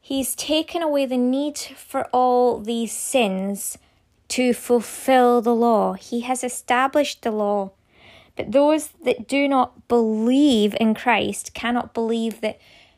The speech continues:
he has established the law. Therefore, they need to be in <clears throat> some kind of law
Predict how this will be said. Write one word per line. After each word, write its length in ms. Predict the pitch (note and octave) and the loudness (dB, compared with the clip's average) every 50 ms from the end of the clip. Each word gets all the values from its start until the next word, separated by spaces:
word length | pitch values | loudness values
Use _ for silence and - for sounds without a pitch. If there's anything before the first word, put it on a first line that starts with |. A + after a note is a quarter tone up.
| _ _ _ | _ _ _
he 220 | - - B3 A#3+ | -6 -4 -2 -2
has 220 | A3+ A#3 A3+ - | -2 -2 -4 -4
established 640 | G#3+ - - - A#3 G#3+ G3+ - G#3+ G3 - - - | -4 -2 0 2 2 2 2 0 -2 -2 -2 -2 -2
the 100 | - A3 | 0 2
law. 380 | A3+ C4+ D4+ C4 G3+ F#3+ F#3+ A#3 - | 4 6 6 6 4 2 0 -6 0
Therefore, 480 | - A#3+ A#3+ A#3+ A#3 - - A#3+ A3+ A3+ | 2 4 4 4 2 0 0 2 2 2
they 160 | G#3 A3+ A3 | 2 0 0
need 220 | A3 A3+ A#3 A3+ - | 0 0 -2 -2 -2
to 100 | - B3 | -4 -2
be 300 | G#3+ A3+ A3 G#3+ - - _ _ _ _ _ - | -2 0 -2 -4 -6 -10 _ _ _ _ _ 0
in 480 | A#3+ C4 B3+ B3+ B3+ B3+ B3 B3 B3 - _ _ _ _ _ - D#4+ F4+ - - - | 2 2 2 2 0 0 0 -2 -2 -6 _ _ _ _ _ -4 -4 -4 -4 -2 2
<clears throat> 320 | - F4 D4 B3 G#3 F#3+ - - _ _ _ _ _ _ _ _ _ _ _ _ _ - - - | 4 6 6 6 4 2 -2 -8 _ _ _ _ _ _ _ _ _ _ _ _ _ -14 -12 -6
some 400 | - - - - B3+ B3 C4+ D#4+ | -4 -2 2 4 4 2 2 0
kind 500 | - - E4 C4 B3 A#3 A3+ A3+ G#3+ - - - | -4 -2 0 0 2 0 0 -2 -4 -6 -6 -4
of 180 | A3+ G#3 G3 | -4 -4 -4
law 420 | G#3+ G#3 G#3+ G#3 G#3 G#3 G#3 G#3 | -4 -2 0 2 2 2 0 -2